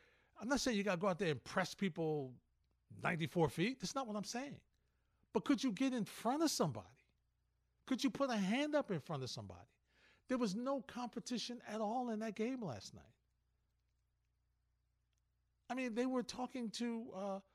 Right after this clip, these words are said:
Luka during the game. They said, "Well, we saw the ball." He said, "No, it's okay. I'm just trying to pass the ball. I'm, there's, you know, I'm good.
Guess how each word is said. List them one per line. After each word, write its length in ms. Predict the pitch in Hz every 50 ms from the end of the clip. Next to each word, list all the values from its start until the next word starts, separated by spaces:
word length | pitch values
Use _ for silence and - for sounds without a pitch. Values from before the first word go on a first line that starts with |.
| _ _ _ _ -
Luka 400 | 151 247 285 - - 139 104 101 - _ _ _ _ _ _ _ _ _ _ _ _ _ _
during 200 | - 269 269 254
the 60 | 247
game. 280 | 190 247 269 285 254 208
They 80 | 220
said, 160 | 196 247 254 240
"Well, 120 | 240 240
we 80 | 233 214
saw 220 | 185 247 247 247
the 80 | 220 214
ball." 200 | 240 262 269 254
He 100 | 254 226
said, 260 | - 330 - 214 -
"No, 380 | 254 254 247 247 254 233 190 180 - 277 226 208 262 294
it's 140 | 202 - 330
okay. 240 | 277 - 220 208 262 - _ _ _ _ _ _ _ _ _ _ _ _ _ _ _ _ _ -
I'm 140 | - 233 247
just 140 | 247 - -
trying 160 | 254 233 226
to 40 | 208
pass 240 | - 214 226 220 -
the 100 | - 202
ball. 200 | 220 220 208 180
I'm, 140 | 170 180 196
there's, 300 | 196 196 196 180 180 190 202
you 140 | 196 208 220
know, 120 | 208 180
I'm 140 | 185 214 226
good. 220 | 220 233 247 214